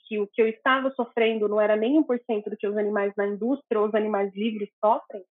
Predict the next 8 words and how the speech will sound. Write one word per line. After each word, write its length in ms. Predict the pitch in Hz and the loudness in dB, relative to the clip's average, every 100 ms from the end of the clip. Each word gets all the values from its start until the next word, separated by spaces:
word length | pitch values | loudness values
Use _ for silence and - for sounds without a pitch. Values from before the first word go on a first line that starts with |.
| _ _ _ _ _ _ _ - | _ _ _ _ _ _ _ 0
eu 80 | 214 | 2
consegui 400 | 240 240 226 240 | 2 2 0 2
parar 380 | 254 233 233 254 | 4 6 4 2
tranquilamente, 760 | 285 320 330 262 220 220 254 - - | 0 4 4 4 2 0 -2 -6 -8
porque 240 | 240 254 | -4 0
eu 160 | 254 220 | 0 0
vi 240 | 220 240 - | -4 -4 -4
que, 280 | - 277 277 | -2 0 -2